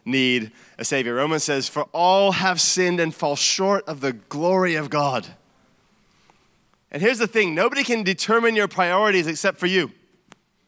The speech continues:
It would be much easier as a leader, uh, i-, i-, i-, in a,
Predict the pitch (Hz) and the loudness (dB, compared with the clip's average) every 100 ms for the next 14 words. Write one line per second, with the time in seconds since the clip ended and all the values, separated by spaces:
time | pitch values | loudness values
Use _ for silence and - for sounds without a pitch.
0 | _ _ _ _ _ _ _ _ _ _ | _ _ _ _ _ _ _ _ _ _
1 | _ - 220 262 247 262 262 254 269 285 | _ -4 0 0 4 4 2 2 4 4
2 | 226 262 247 247 220 226 226 226 240 269 | 4 4 4 4 4 4 4 4 4 4
3 | 262 254 247 233 - - - 220 - 220 | 4 6 4 2 -10 -12 2 2 2 -2
4 | - 226 220 214 220 - 208 208 196 | 0 2 0 2 0 0 2 4 2